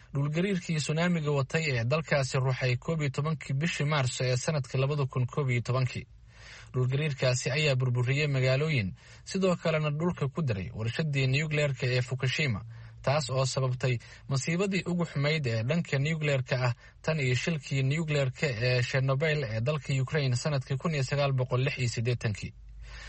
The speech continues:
Dhulgariirkaasi oo lixaadkiisu uu ahaa sagaal dhibic eber cabirka dhulgariirada, kana mid ahaa kuwii ugu weynaa ee dunida ku dhifta, ayaa waxaa ku dhintay ku dhowaad laba boqol oo kun oo qof,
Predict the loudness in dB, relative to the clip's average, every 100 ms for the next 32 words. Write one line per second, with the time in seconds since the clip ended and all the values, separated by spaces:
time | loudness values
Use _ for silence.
0 | -14 -4 -2 0 0 0 2 2 2 0
1 | 0 0 0 0 0 0 -2 -2 -2 0
2 | 2 2 2 0 0 0 0 -2 -2 0
3 | 0 2 0 -2 0 0 0 0 0 0
4 | 2 2 0 -2 -6 -2 0 0 2 2
5 | 2 0 -2 -2 -2 0 0 0 0 0
6 | 0 0 0 0 -2 -4 -8 -20 -20 -20
7 | -18 -4 2 2 2 2 0 2 0 0
8 | 0 0 0 0 2 2 2 0 0 -2
9 | -4 -2 -2 -2 -2 -2 -2 -4